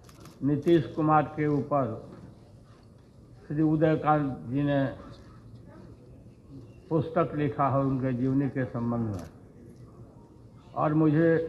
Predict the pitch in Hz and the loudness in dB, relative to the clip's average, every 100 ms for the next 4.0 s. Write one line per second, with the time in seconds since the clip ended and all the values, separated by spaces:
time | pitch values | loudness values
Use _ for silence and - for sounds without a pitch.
0 | - - 127 - - - - - - - | -6 -6 -6 -6 -14 -20 -20 -20 -20 -20
1 | - - - - - - - - - 156 | -20 -20 -20 -20 -20 -20 -20 -20 -6 -2
2 | 135 147 135 165 156 143 139 143 139 139 | 2 4 2 0 0 0 -2 -2 -2 0
3 | 151 113 120 127 113 127 107 113 90 | 0 -2 -6 -6 -4 -4 -4 -6 -8